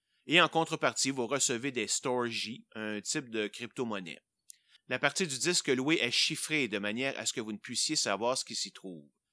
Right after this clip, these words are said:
Super, ça, hein ? Il y a juste un problème, là. Qui pensez-vous vraiment a besoin de stocker des informations sur des ordinateurs étrangers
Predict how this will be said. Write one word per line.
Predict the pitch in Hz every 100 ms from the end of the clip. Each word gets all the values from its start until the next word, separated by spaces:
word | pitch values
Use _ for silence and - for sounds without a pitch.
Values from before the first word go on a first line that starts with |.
| _ _ -
Super, | - - 110 123 147 123
ça, | - 101 101
hein ? | 139 160 _ _ _ _ _
Il | -
y |
a | 170
juste | 254
un | 214 131
problème, | 107 104 123 135
là. | 101
Qui | - -
pensez-vous | 214 240 202 185
vraiment | 120 127 139 160 127
a | 107
besoin | 104 127
de | 110
stocker | - 120 135
des | 127 101
informations | 110 120 110 107 123 147
sur | 120
des | 101 104
ordinateurs | 98 107 98 123 110
étrangers | 98 - 95 92 110 143